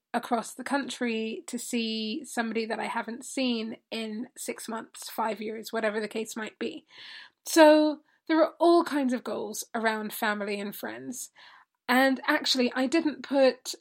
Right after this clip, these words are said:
romance and relationship into a separate category in this instance. I really could have.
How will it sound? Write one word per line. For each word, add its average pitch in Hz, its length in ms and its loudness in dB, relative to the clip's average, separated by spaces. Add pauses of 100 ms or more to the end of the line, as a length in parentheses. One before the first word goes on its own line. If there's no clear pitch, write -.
(120)
romance 240 560 0
and 240 100 -4
relationship 233 720 0
into 233 320 -6
a 214 80 -4
separate 320 500 0
category 214 600 -6
in 214 120 -6
this 214 180 -6
instance. 214 480 -8
I 226 60 -2
really 240 320 2
could 240 260 -2
have. - 340 -10